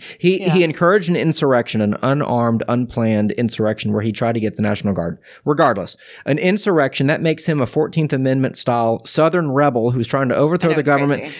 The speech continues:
Speaker 1: Therefore, he can't govern. He can't even be on a ballot.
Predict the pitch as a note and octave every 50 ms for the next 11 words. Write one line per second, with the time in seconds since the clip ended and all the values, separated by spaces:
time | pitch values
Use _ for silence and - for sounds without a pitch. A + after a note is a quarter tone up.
0 | - - - D#3+ F3+ F#3 F#3 F#3+ F#3 D#3+ E3+ E3+ D#3+ - E3+ D#3 D#3 D#3 C#3+ -
1 | - - C#3+ C3 E3 G3+ F#3 B2+ A2 G#2+ D#3 D3 - F#3 E3 E3+ D#3+ D#3 D#3 C#3+
2 | D#3 D3+ D3 C#3+ A#2 B2 C#3 E3+ F3+ C3+ F2 -